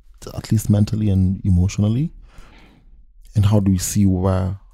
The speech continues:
you know, how does he fit and where he is right now? What I'm talking about is what we call assimilating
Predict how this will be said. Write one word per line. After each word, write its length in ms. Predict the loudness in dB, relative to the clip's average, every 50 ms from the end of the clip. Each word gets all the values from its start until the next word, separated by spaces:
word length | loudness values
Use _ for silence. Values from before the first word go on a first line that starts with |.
| -20 -10
you 120 | -6 -2 -2
know, 160 | 0 0 -2
how 240 | -4 -4 -2 0 0
does 180 | 2 0 0
he 60 | -2
fit 360 | -6 -4 -4 -6 -6 -6 -8 -6
and 260 | -2 0 0 0 -2
where 160 | -4 -4 -4
he 220 | -4 -4 -4 -4 -4
is 180 | -4 -4 -6
right 100 | -8 -6 -6
now? 120 | -6 -6
What 220 | -6 -4 -4 -2 0
I'm 160 | 0 0 0
talking 360 | -2 -4 -8 -4 -2 0 0
about 280 | 0 0 -4 -6 -6 -8
is 120 | -8 -8
what 140 | -8 -8 -8
we 280 | -8 -8 -6 -6 -8
call 420 | -8 -6 -6 -6 -4 -4 -4 -6 -8 -12 -20 -20 -20 -20 -20 -20 -20 -20 -20 _ -12 -8
assimilating 920 | -6 -6 -2 2 4 4 4 4 0 -4 -6 -8 -8 -8 -6 -4 -6 -6